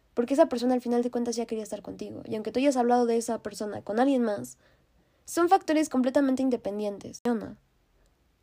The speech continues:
Y no es que tampoco haya estado mal, porque justo para eso es darnos el tiempo de conocernos. No falló porque hubieras hablado de eso. Falló porque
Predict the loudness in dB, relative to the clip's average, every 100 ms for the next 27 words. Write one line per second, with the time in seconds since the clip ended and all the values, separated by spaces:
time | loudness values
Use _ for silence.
0 | 4 8 8 6 2 0 0 2 2 2
1 | 0 -2 -2 -2 -2 0 0 0 -8 _
2 | _ _ 2 4 4 4 4 4 2 4
3 | 4 2 0 -4 -8 -10 _ _ _ _
4 | 2 4 8 8 6 4 2 2 2 2
5 | 0 0 -6 -6 0 2 2 0 -4 -14
6 | -20 _ _ _ _ -2 0 2 2 4
7 | 4 0 -2 0 2 0 -2 -2 -2 -2
8 | -4 -6 -12 -14 _ _ _ 0 2 4
9 | 2 0 _ _ _ _ _ _ _ _
10 | _ _ _ _ 4 4 4 -4 -4